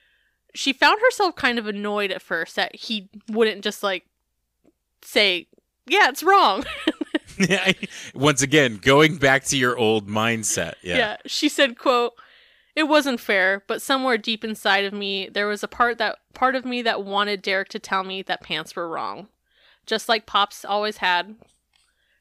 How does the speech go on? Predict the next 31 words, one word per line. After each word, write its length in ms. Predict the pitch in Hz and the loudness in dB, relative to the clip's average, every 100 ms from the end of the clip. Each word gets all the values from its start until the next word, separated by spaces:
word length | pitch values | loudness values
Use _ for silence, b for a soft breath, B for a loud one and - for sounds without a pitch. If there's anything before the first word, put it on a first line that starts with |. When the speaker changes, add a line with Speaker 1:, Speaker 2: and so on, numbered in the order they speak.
| - | -2
Speaker 1:
Growing 320 | 262 269 233 | 0 2 2
up, 180 | 214 - | -2 0
having 380 | - 214 226 | 0 0 -2
the 80 | 226 | -6
world 400 | 202 202 208 208 | -4 -2 -2 -2
divided 460 | 208 196 175 190 196 | -6 0 0 0 -6
into 220 | 196 202 | -8 -8
thou 280 | 190 175 208 | -2 0 0
shalls 500 | - 190 160 175 - | -2 0 0 -2 -8
and 180 | 190 180 | -10 -4
thou 200 | 170 180 | -2 -4
shalt 360 | - 185 180 | -4 -4 -4
nots 380 | 190 151 151 - | -6 -8 -8 -8
by 140 | 170 165 | -6 -6
Pops 380 | - 160 180 - | -4 -6 -6 -10
Speaker 2:
Mm. 40 | |
Speaker 1:
or 120 | 190 | -8
I 140 | 147 185 | -6 -6
B 120 | 190 | -6
L 100 | 196 | -8
P 260 | - 208 190 | -8 -12 -6
ideology 840 | 160 196 226 175 175 180 185 185 _ b b b b b - | -4 -4 -2 -2 -4 -8 -10 -12 _ b b b b b -6
made 240 | 220 226 | -6 -4
life 280 | 214 202 214 | -4 -4 -6
appear 400 | 208 208 185 185 | -10 -8 -8 -8
easier." 560 | 175 156 - - 117 - _ _ _ | -12 -14 -16 -16 -16 -18 _ _ _
Speaker 2:
Mm. 600 | - 90 95 98 98 98 98 | -20 -16 -14 -14 -14 -10 -6
Speaker 1:
I 80 | |
had, 320 | 196 101 82 85 | -6 -6 -10 -12
which 180 | 208 | -10
is 200 | 226 196 | -10 -12